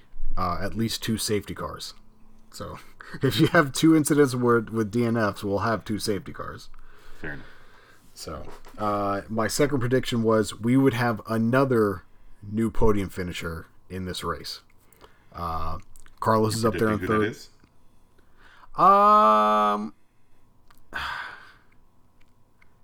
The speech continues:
Speaker 1: I'm not, I'm not gonna throw out a name. I didn't throw one out last week. I think I'll, I'll leave it. I mean, Carlos is in a good position. I think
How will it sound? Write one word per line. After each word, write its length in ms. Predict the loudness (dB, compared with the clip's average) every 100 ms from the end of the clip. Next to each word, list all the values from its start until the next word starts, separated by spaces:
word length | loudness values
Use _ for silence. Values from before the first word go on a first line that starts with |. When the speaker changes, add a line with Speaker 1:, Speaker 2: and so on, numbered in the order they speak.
| -20 -20 _ -20 -20 -20 _ _ _ _ 2
Speaker 1:
I'm 140 | 4
not, 180 | 4 4
I'm 80 | 2
not 100 | 4
gonna 140 | 4
throw 200 | 4 4
out 80 | 4
a 60 | 2
name. 340 | -2 -6 -12 -18 -20 -4
I 100 | 0
didn't 140 | 2
throw 160 | 2 2
one 140 | 2
out 120 | 0 0
last 280 | 0 0 -2
week. 280 | -4 -4 -8
I 60 | -6
think 160 | -2
I'll, 180 | 0 -2
I'll 140 | -4 -4
leave 220 | -2 -4
it. 120 | -6 -10 -10
I 60 |
mean, 140 | -8 -4
Carlos 380 | -2 0 0
is 120 | -2 -4
in 120 | -2
a 20 |
good 180 | -2 -4
position. 580 | -4 -4 -6 -8 -8 -12 -16 -18 -20 -20 -20 -20 -12
I 120 | -10
think 380 | -4 -4 -4 -8